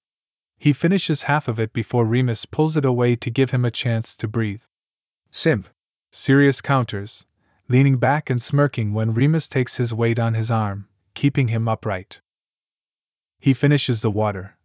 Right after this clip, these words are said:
Speaker 1: and Remus tosses the bottle to the floor, picking up one of the chocolate bars and ripping it open with his teeth.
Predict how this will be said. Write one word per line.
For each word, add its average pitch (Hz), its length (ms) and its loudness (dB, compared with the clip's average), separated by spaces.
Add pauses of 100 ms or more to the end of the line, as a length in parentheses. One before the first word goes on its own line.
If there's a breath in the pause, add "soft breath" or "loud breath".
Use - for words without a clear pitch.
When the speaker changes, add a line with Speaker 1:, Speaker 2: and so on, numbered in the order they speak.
(160)
Speaker 1:
and 120 180 2
Remus 180 340 4
tosses 127 440 0
the 113 100 -2
bottle 117 320 0
to - 120 -6
the 113 120 -4
floor, 101 440 -8 (340)
picking 175 320 2
up 156 220 0
one 127 160 2
of 113 100 0
the 117 60 -4
chocolate 117 500 -2
bars 107 440 -2
and 110 120 -2
ripping 147 260 2
it 127 100 0
open 113 320 -2
with 104 160 -6
his 110 180 -4
teeth. - 440 -8